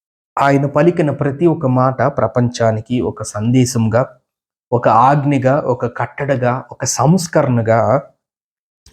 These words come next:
మనం గుర్తించవచ్చు. మానవాళి అలవాట్లలో ఉండే పొరపాట్లను ఆయన గుర్తించి అనేక విషయాలు ఆయన సంస్కరణలు చేసినట్లుగా, మార్పులు చేసినట్లుగా, లేదంటే బోధలు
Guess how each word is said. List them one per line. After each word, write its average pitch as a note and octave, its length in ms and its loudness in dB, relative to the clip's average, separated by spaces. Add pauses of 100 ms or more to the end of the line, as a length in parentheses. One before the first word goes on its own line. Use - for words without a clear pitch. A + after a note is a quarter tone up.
మనం A2+ 320 2
గుర్తించవచ్చు. A#2+ 720 0 (640)
మానవాళి C#3+ 600 4
అలవాట్లలో C3 760 2
ఉండే A#2 280 -2
పొరపాట్లను A#2+ 840 -2
ఆయన G#2+ 220 -2
గుర్తించి B2 880 0 (420)
అనేక G#3+ 340 4
విషయాలు C#3 580 0
ఆయన B2+ 220 0
సంస్కరణలు C3+ 840 0 (100)
చేసినట్లుగా, A2+ 600 -4
మార్పులు D3+ 680 2
చేసినట్లుగా, A#2+ 800 0 (420)
లేదంటే D3 340 4
బోధలు D#3+ 520 2